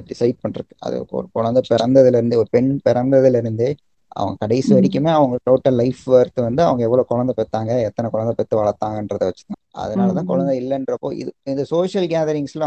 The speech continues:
Speaker 1: ஆப்வியஸா வெளியே தெரியுது. வீ-, வீட்டுக்குள்ள
Speaker 2: ம்.
Speaker 1: நடக்கிற நிறைய இது வெளியே தெரிய மாட்டேங்குது, அவ்வளவுதான். வீட்டுக்குள்ளேயே பாத்தீங்கன்னா அவங்களுக்கு ஒர்த்தே இருக்காது, அவங்களுக்கு வேல்யூவே இருக்காது. அவங்க சொந்த வீட்டுல
Speaker 2: ம்.
Speaker 1: அவங்க அ-, அப்பா அம்மாவே வந்து பாத்தீங்கன்னா அந்த லேடியை வந்து வ-, ஒரு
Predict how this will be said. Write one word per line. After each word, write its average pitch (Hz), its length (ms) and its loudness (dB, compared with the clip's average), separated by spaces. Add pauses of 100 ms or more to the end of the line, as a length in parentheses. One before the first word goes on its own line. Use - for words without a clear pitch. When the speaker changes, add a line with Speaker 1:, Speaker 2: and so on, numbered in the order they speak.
Speaker 1:
ஆப்வியஸா 139 480 -4
வெளியே 135 320 -4
தெரியுது. 110 320 -10 (320)
வீ-, 143 180 -8
வீட்டுக்குள்ள 202 460 2
Speaker 2:
ம். 190 80 4
Speaker 1:
நடக்கிற - 260 -4
நிறைய 131 300 -2
இது 147 120 0
வெளியே 135 280 -4
தெரிய 143 300 -2
மாட்டேங்குது, 113 360 -8
அவ்வளவுதான். 110 300 -8
வீட்டுக்குள்ளேயே 170 600 0
பாத்தீங்கன்னா 147 380 -2
அவங்களுக்கு 131 320 -4
ஒர்த்தே 143 300 -4
இருக்காது, 117 360 -4
அவங்களுக்கு 110 320 -8
வேல்யூவே 120 300 -4
இருக்காது. 107 320 -4 (320)
அவங்க 110 180 -6
சொந்த 120 280 -4
வீட்டுல 196 340 0
Speaker 2:
ம். 127 80 0
Speaker 1:
அவங்க 117 260 -8
அ-, 113 140 -10 (140)
அப்பா - 360 -6
அம்மாவே 135 420 -2
வந்து 123 260 -6
பாத்தீங்கன்னா 117 420 -8
அந்த 117 160 -10
லேடியை 113 340 -10
வந்து 110 320 -10 (440)
வ-, 104 260 -6
ஒரு 101 160 -6